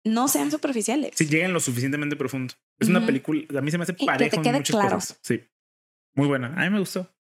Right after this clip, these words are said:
Speaker 2: la verdad. Sé que como no tiene estos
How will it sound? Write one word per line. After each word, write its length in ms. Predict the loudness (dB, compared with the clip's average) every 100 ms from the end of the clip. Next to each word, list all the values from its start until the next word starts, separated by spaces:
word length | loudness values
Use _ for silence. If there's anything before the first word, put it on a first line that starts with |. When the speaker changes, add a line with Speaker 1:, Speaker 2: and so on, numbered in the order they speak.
| _
Speaker 2:
la 60 | -2
verdad. 240 | 0 0 -4 -14 -10 -2
Sé 100 | 0
que 180 | 0 -4 -12 -20 _ _ -2
como 200 | 0 0
no 120 | 0
tiene 200 | 0 0
estos 480 | -2 -2 -2 -4